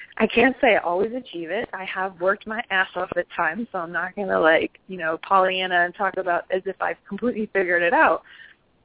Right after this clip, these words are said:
But I'm continuing to look for those places of elegant ease. And I'm telling you, clothing the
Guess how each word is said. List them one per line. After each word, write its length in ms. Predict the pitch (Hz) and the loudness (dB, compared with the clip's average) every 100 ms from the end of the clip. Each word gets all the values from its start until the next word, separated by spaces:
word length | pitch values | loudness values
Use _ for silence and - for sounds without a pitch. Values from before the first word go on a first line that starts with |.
| _ - | _ -8
But 140 | 202 | -4
I'm 220 | 202 202 | -4 -6
continuing 580 | - 214 - 262 302 330 | -10 -12 -6 -4 -4 -6
to 120 | 269 | -6
look 280 | 180 196 233 - | -6 -4 -6 -2
for 100 | 196 | -2
those 200 | 160 - | -2 -2
places 400 | 151 147 - 160 147 | -4 -4 -4 -2 -2
of 80 | - | 0
elegant 440 | 175 175 180 175 - | 2 2 2 -6 -4
ease. 340 | 147 - - - _ | -4 -2 -4 -6 _
And 120 | 185 170 | 2 2
I'm 160 | 180 | 0
telling 380 | - 190 190 185 | 4 4 4 0
you, 240 | 165 143 - | -4 -8 -10
clothing 720 | - - 185 214 254 269 285 - - - _ | -6 4 6 6 2 -4 -6 -10 -20 -20 _
the 100 | 175 | -8